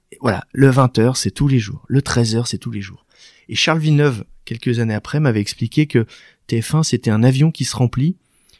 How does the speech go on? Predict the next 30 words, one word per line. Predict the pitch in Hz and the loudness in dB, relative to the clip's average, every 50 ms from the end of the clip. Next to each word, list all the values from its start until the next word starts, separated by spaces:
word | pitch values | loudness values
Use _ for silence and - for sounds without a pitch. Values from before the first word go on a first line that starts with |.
| _ _ | _ _
qui | - 131 117 | -4 -2 2
désemplit | 123 147 147 147 135 123 - - 185 - - | 2 4 6 6 4 4 0 -6 -10 -6 -6
et | - | -8
qui | - - 143 | -6 -6 -8
se | 123 - - | -8 -4 -4
re-remplit. | 147 151 127 117 110 - - - - - _ _ _ _ _ _ _ | -4 -2 -2 -2 -4 -4 -10 -18 -20 -20 _ _ _ _ _ _ _
Donc | 113 117 107 - | -2 -2 2 4
l'avion, | 143 156 143 135 139 131 120 - - | 4 6 6 6 4 4 4 2 -2
il | - | -6
se | - - 117 | -2 -2 0
remplit, | 117 131 120 - 113 117 143 - - _ | 0 0 0 -2 -4 -6 -6 -6 -8 _
il | - 113 107 107 | -6 -4 -2 -2
est | 107 | -4
plein | - - 127 123 131 147 170 - _ _ _ _ _ _ _ _ _ _ | -4 -4 -2 0 0 0 -2 -4 _ _ _ _ _ _ _ _ _ _
à | - - | -6 -4
treize | - - 120 104 95 | 0 0 0 2 2
heures. | 82 71 65 - _ _ _ _ _ _ _ | 0 -2 -2 -6 _ _ _ _ _ _ _
Puis | - 107 | -6 -6
après, | 95 - - 139 | -6 -4 -4 -2
les | 139 127 113 | -2 0 0
gens | 127 156 | 0 -2
descendent | 165 156 135 - 160 156 139 | -2 -2 -4 -2 -4 -2 -2
de | 123 | -2
l'avion, | 113 107 104 101 117 139 | -2 -4 -4 -6 -6 -4
puis | - 123 | -4 -6
à | 123 | -6
partir | - 131 127 - - 147 | -4 -6 -8 -6 -6 -6
de | 135 123 | -6 -8
dix-sept | 117 117 - - 110 - - | -10 -12 -10 -10 -10 -10 -10
heures, | - 123 139 | -12 -12 -12